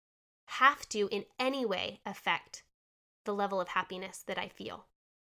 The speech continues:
Let's talk about a new one. How about weight or appearance? When I get to my goal weight, I will feel better than I ever have before.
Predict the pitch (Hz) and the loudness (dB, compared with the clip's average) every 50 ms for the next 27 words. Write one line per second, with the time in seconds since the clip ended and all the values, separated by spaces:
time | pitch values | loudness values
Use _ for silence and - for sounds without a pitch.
0 | _ _ _ - - - - - - _ _ _ _ _ _ - - - - - | _ _ _ -20 -20 -20 -20 -20 -20 _ _ _ _ _ _ -20 -20 -20 -20 -8
1 | _ 254 269 269 - 294 330 330 359 320 294 269 240 226 208 202 208 208 190 - | _ -4 -4 -4 -4 -4 -4 -2 2 2 4 4 4 4 4 4 4 4 2 0
2 | - 214 - - _ _ _ - - 269 320 349 311 254 240 240 240 - - - | -2 -4 -10 -16 _ _ _ 0 2 4 4 4 4 6 6 6 6 4 0 -8
3 | - _ - 208 196 175 - - - - - - _ _ _ _ _ _ _ _ | -16 _ -2 0 0 0 -2 -4 -10 -12 -14 -16 _ _ _ _ _ _ _ _
4 | _ _ - 202 202 180 - - - 202 190 175 - - - - - - - _ | _ _ 0 2 2 2 0 -2 -4 -4 -4 -4 -6 -8 -10 -12 -14 -14 -14 _
5 | _ _ _ _ _ _ _ _ _ _ _ _ _ _ _ _ _ _ _ _ | _ _ _ _ _ _ _ _ _ _ _ _ _ _ _ _ _ _ _ _
6 | _ _ _ _ _ _ - - - _ - 214 220 247 285 311 311 - - 220 | _ _ _ _ _ _ -20 -20 -20 _ -2 2 6 6 6 6 4 6 6 8
7 | 214 208 208 208 208 208 220 - - _ _ _ _ _ _ _ _ - 190 240 | 8 8 8 6 4 0 -2 -4 -8 _ _ _ _ _ _ _ _ -2 2 4
8 | 262 - - - 269 233 220 202 190 190 196 185 - 208 208 240 277 285 262 196 | 4 4 2 0 0 2 4 6 6 4 4 2 2 4 6 6 6 4 4 2
9 | 180 165 170 190 - - - - 202 214 240 254 240 262 262 262 - - 214 190 | 2 2 2 -2 -6 -8 -2 2 4 4 4 6 4 4 4 4 0 -4 -2 0
10 | 185 185 175 175 185 - - _ _ _ _ - 202 - 214 226 226 226 226 208 | 0 2 2 2 0 -2 -6 _ _ _ _ -12 0 4 4 6 6 6 4 4
11 | 208 190 214 - 190 196 208 196 202 190 185 - - 175 - - 160 - - | 4 2 2 2 0 0 0 0 0 0 -2 -2 -4 -10 -8 -8 -10 -10 -10